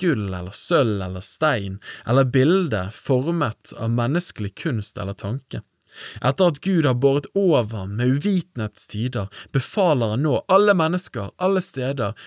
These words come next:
at de skal omvende seg. For han har fastsatt en dag da han skal dømme verden med rettferdighet. Dette skal skje ved den mannen som han har utvalgt til det,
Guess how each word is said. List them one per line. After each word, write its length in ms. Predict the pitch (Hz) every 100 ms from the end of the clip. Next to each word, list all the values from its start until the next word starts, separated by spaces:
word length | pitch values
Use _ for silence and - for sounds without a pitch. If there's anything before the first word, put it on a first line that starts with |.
| -
at 120 | 123
de 80 | 160
skal 240 | - 156
omvende 320 | 151 110 104
seg. 200 | - 107 113 _ _ - - -
For 160 | 135 165
han 120 | 170
har 80 | -
fastsatt 640 | 208 190 - - 110 -
en 120 | 113 139
dag 340 | 131 104 98 123
da 120 | 139
han 120 | 139
skal 200 | - 110
dømme 320 | 117 131 139 127
verden 520 | 131 117 - 101 101 - -
med 160 | 104 101
rettferdighet. 760 | - - 131 107 95 - _ _ _ _ - -
Dette 240 | 131 196
skal 160 | 185 160
skje 300 | - 190 165 117 104
ved 160 | 123
den 200 | 156 139 156
mannen 420 | 170 127 101 98
som 280 | - 117 117 180
han 180 | 147
har 120 | 127 170
utvalgt 520 | 156 - - 98 -
til 180 | 156
det, 80 | 110